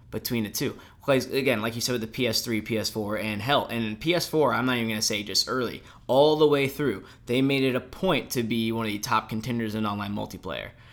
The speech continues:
Whether it was fighting games, uh, Street Fighter Five was huge. Uh, the fact that that was exclusive and didn't go to anything else, bar none, that's awesome. Uh,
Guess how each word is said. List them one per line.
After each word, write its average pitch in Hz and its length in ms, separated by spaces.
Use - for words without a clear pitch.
Whether 120 200
it - 80
was - 160
fighting 127 400
games, 98 400
uh, 110 60
Street 113 320
Fighter 110 200
Five 90 460
was 110 180
huge. - 600
Uh, 101 180
the 95 100
fact 117 240
that 85 80
that 120 80
was 107 120
exclusive 117 460
and 107 60
didn't 110 140
go 104 100
to 107 60
anything 113 360
else, 131 300
bar 113 260
none, 92 200
that's 101 180
awesome. - 340
Uh, 101 420